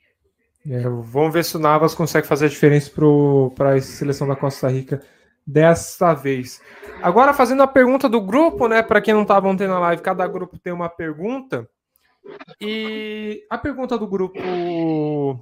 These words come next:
do grupo E, que destaque é a Espanha, mas também se estende à Alemanha, eu vou jogar o Vinícius na fogueira,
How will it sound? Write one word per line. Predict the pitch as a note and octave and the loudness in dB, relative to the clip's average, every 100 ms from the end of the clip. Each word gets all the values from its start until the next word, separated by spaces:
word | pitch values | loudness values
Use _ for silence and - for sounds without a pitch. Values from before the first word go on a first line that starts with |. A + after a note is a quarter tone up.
| - | -16
do | - D#3 | -10 -8
grupo | D3 E3 - D#3+ | -4 -6 -6 -4
E, | G#3 A#3 - _ _ _ _ _ _ _ _ _ | -2 -2 -8 _ _ _ _ _ _ _ _ _
que | A#3+ | -10
destaque | B3 - - F3+ F3+ | -10 -6 -6 -6 -6
é | |
a | D#3+ | -10
Espanha, | - - A#3+ | -8 -2 -2
mas | G#3+ F#3+ | -2 -6
também | G3 F3+ G#3 B3+ | -6 -4 -6 -6
se | F#3+ | -8
estende | - F3+ E3+ D#3 | -6 -6 -6 -6
à | |
Alemanha, | D3+ D3 D3+ G#3 A3+ E3+ | -6 -6 -6 -6 -6 -6
eu | D#3+ | -6
vou | E3+ E3 E3 D#3+ | -8 -10 -12 -8
jogar | D#3+ D#3 D#3 | -8 -4 -2
o | D#3 D3+ | -2 -4
Vinícius | D#3 D3+ D3+ - | -6 -6 -6 -6
na | C3+ | -8
fogueira, | C#3+ D3 F#3+ A3 D#3+ | -8 -2 0 2 0